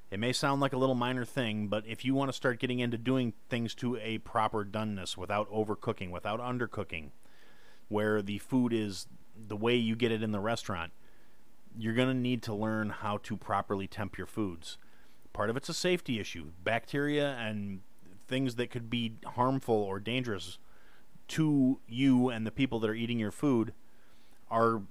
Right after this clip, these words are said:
you know, uh, they grow best in certain temperatures. They are killed at certain temperatures.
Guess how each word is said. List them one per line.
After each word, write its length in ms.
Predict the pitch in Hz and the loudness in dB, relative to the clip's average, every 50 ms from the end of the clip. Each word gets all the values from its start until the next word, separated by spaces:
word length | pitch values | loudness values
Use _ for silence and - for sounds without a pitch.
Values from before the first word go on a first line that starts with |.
| - - - - - | -12 -12 -12 -12 -12
you 80 | 104 104 | -10 -8
know, 200 | 95 90 90 95 | -8 -8 -6 -6
uh, 160 | 98 104 113 113 | -4 -6 -6 -2
they 200 | 117 120 123 127 | 2 2 2 2
grow 340 | 127 120 110 123 131 139 147 | 2 0 4 8 10 10 10
best 320 | 139 127 120 117 - - | 8 8 4 4 4 0
in 120 | 123 107 101 | -4 -4 -2
certain 260 | - 117 117 117 110 | -2 -4 -4 -4 -4
temperatures. 520 | - 147 147 143 - - 95 87 82 - - | -4 -4 -4 -4 -6 -6 -6 -6 -8 -8 -6
They 160 | - 92 104 | -2 0 0
are 100 | 113 120 | 0 0
killed 380 | - - - 180 190 196 185 143 | -2 -2 2 4 4 4 4 2
at 100 | 110 - | -2 -2
certain 300 | - - 101 92 95 98 | -4 -8 -8 -8 -10 -8
temperatures. 580 | - 98 90 87 101 - - 85 80 78 - | -8 -8 -6 -6 -8 -10 -8 -10 -10 -10 -10